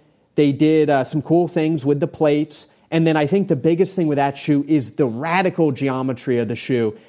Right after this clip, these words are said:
And when you go through your stride in it, it almost feels like a mechanical, uh, advantage in how it kind of propels you. And I've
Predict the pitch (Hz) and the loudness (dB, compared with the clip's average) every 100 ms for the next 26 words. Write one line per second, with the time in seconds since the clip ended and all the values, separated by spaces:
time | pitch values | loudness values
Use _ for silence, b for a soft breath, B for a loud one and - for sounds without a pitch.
0 | B 165 165 175 151 165 214 214 208 180 | B 0 2 2 2 2 2 0 2 2
1 | 143 - - 143 139 139 120 113 110 - | 2 -2 -2 0 2 0 -2 -2 -4 -8
2 | b b 165 160 190 233 254 214 - - | b b -2 0 0 2 2 0 -2 2
3 | 165 180 175 170 156 147 131 123 156 151 | 4 4 2 0 -2 -2 -4 -4 -4 -2
4 | 151 156 143 131 127 127 b b 139 131 | -2 0 0 0 -2 -6 b b 0 0
5 | 123 - 160 135 135 165 165 123 110 156 | 0 -4 -4 -2 0 0 0 -2 -2 -2
6 | 135 117 156 165 147 170 147 - 139 151 | -2 -2 0 2 0 -2 -4 -4 -4 0
7 | 160 127 123 123 - 151 139 | 0 0 -2 -4 -2 -2 -2